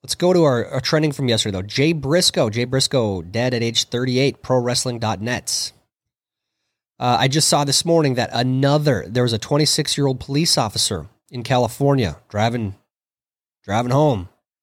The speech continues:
had a quote-unquote medical emergency and passed away. So very tragic, but these headlines, young, healthy people, every single day you can find them. There was a guy, I was the, um,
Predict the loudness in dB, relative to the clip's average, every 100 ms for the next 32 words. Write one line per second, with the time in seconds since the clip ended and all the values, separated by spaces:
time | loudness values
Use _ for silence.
0 | _ _ _ _ -2 0 0 0 0 0
1 | 2 0 0 -6 -6 -4 0 2 4 2
2 | 2 2 0 0 -2 -2 -2 -2 0 -2
3 | -2 -6 -8 -2 -2 0 0 0 -2 -2
4 | -2 -2 -6 _ _ _ _ _ _ _
5 | -2 2 4 2 4 2 2 0 -4 -8
6 | -4 -2 0 -2 -2 -2 -2 -2 -6 -8
7 | -4 -2 0 0 0 0 0 -2 -6 -2
8 | 0 2 0 0 2 2 0 2 2 4
9 | 2 0 -6 -8 -6 -2 -2 0 -2 -2
10 | -2 -2 -2 -2 0 0 0 0 -4 _
11 | _ _ _ _ -2 0 2 2 2 2
12 | 0 2 2 2 -2 -8